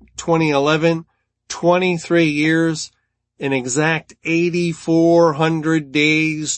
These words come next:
to the day. And eighty-four has everything to do with tribulation or the Great Tribulation. And we won't go into that right now, but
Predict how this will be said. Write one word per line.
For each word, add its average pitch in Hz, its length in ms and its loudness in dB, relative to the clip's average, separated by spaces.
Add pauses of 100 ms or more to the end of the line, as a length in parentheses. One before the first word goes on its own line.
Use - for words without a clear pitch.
to 151 440 0
the 151 180 0
day. 139 540 0 (500)
And 131 560 0 (260)
eighty-four 156 880 0 (380)
has 139 680 0
everything 156 600 0
to 139 80 -4
do 151 320 2
with 131 400 -2 (140)
tribulation 147 800 0
or 120 160 -6
the 127 100 -2
Great 151 320 0
Tribulation. 156 800 -2 (480)
And 120 280 -12
we 131 160 -6
won't 135 360 0 (260)
go 135 180 0
into 135 260 0
that 170 240 -2
right 139 280 -2
now, 151 340 2
but 131 260 -2